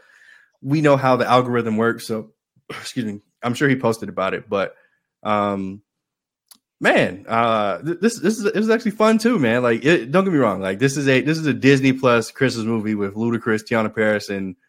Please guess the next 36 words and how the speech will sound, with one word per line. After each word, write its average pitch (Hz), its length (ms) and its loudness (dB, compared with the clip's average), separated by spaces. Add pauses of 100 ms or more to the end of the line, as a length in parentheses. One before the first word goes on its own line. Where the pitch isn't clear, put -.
(180)
Oscar 110 340 0
from 110 180 -4
The 104 100 -2
Office, 101 520 -2 (460)
and, 98 480 -4
uh, 101 200 -2
Lil 117 220 2
Rel. 98 240 2
Like, 98 180 -4
don't 127 140 2
get 127 100 0
me 120 60 -2
wrong. 110 400 0 (640)
This, 127 140 2
this, 131 240 0
this 131 200 2
movie's 135 200 4
not 127 100 4
gonna 117 140 0
win 113 120 0
any 107 140 -2
Oscars, 92 360 -6
okay, 98 260 -2
or 87 80 -8
any 107 140 -2
awards, 92 440 -6
but 101 260 -4 (180)
<laughs> - 160 -20
it - 800 -4
was 151 140 4
actually, 160 280 0
like, 143 120 4
a 123 80 4
fun 131 600 4
watch. 120 460 0 (440)
Um, 101 640 0